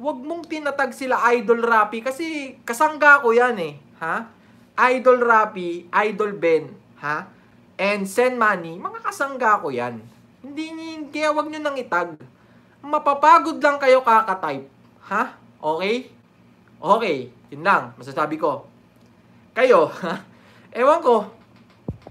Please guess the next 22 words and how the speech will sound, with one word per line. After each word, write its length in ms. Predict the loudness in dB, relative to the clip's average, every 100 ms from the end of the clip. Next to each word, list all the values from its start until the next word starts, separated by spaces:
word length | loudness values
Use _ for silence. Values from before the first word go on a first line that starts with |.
| -4
Report 340 | 2 2 2
kayo, 320 | 4 8 8
wag 140 | 8 2
nyo, 340 | 0 -2 -2 -2
wag 120 | 2
ka, 180 | 2 2
ah, 140 | 0
guys, 240 | 0 2 0
ito 180 | -2 2
ah, 160 | 2 2
isa 160 | -2
pa, 160 | 2 2
ito 160 | 2 0
pa. 320 | 2 2 -4 _ _ _ _ _ _ _ _ 2
Wag 240 | 4 4
nyo 220 | -2 -6 2
po 240 | 2 2 -2
akong 400 | -2 0 -2 -2
ire-report. 680 | -2 0 -4 -6 -10 -12 _ _ _ _ _
Kasi, 400 | -12 -8 -10 -10 -18 _ _ _ _ _ _ _ _ _ _ _ _
pag 240 | -4 0
ako, 500 | 0 2 0 0 -4